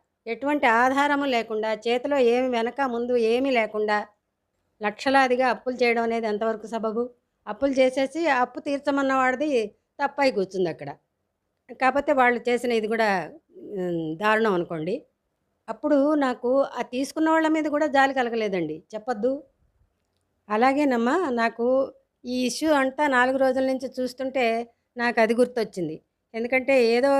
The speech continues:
YouTube-లో ఆవిడ నాలుగు కమ్మని కబుర్లు, తీయటి మాటలు చెప్పారని మీరు ఆర్థిక స్తోమత లేకపోయినప్పటికీ అప్పులు చేసి ఇప్పుడు బేరమనడం నాకు కూడా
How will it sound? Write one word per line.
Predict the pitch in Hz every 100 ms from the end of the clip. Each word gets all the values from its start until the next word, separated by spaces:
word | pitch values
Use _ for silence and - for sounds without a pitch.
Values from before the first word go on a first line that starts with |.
| 269
YouTube-లో | 240 247 247 269 269
ఆవిడ | 262 240
నాలుగు | 233 226 220
కమ్మని | 214 226 269
కబుర్లు, | 262 220 233 240
తీయటి | 240 226 247
మాటలు | 233 226 226
చెప్పారని | 233 220 214 226 226 214 202 220 _ _ _ -
మీరు | 226 208 208 220 _ _
ఆర్థిక | 196 226 220 277
స్తోమత | 262 - 247 247 247
లేకపోయినప్పటికీ | 202 202 220 254 247 240 - 226 240 311 427 _ _ _ 185
అప్పులు | 185 - 302 294
చేసి | 233 233 254 202 220 - _ _ _ _ _ -
ఇప్పుడు | 240 - 233
బేరమనడం | 208 220 233 247 226 226 226 208 214
నాకు | 196 196 -
కూడా | 233 202 180